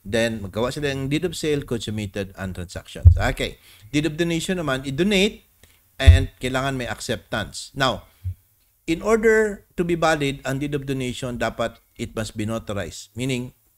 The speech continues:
public document. Ang deed of sale, kahit hindi notarized, okay lang.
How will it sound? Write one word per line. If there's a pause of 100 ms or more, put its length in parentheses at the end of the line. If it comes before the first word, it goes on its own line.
public
document.
Ang
deed
of
sale,
kahit
hindi
notarized, (400)
okay
lang.